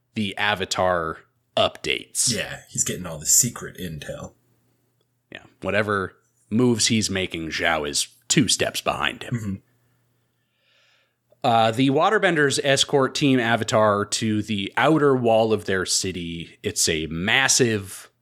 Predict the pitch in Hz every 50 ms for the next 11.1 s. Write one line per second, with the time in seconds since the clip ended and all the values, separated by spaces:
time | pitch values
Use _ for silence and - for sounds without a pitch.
0 | _ - 90 101 107 110 110 110 110 104 104 85 - - 95 95 98 95 87 -
1 | - - - - - _ _ _ _ _ _ _ _ - - 104 101 101 - -
2 | - - - _ - 107 - - 110 104 101 98 - - - 98 90 90 90 87
3 | 85 87 87 87 85 82 80 78 - _ _ _ _ _ _ _ _ _ _ _
4 | _ _ _ _ _ _ _ 87 82 73 64 - - - - _ _ _ _ _
5 | - 107 90 123 117 104 123 120 110 101 104 92 95 92 87 - - - 220 226
6 | 226 180 165 160 151 147 139 127 - - 139 135 131 127 120 120 117 117 110 -
7 | 143 123 - - 120 110 104 101 95 95 92 90 90 87 87 85 - _ _ _
8 | _ _ _ _ _ _ - - 165 156 - 165 143 131 - 120 117 135 127 117
9 | 113 104 98 92 87 85 - _ _ _ _ _ _ _ _ _ _ - 104 101
10 | 98 92 87 80 78 76 76 87 82 73 65 64 64 - - - 135 135 127 127
11 | 165 -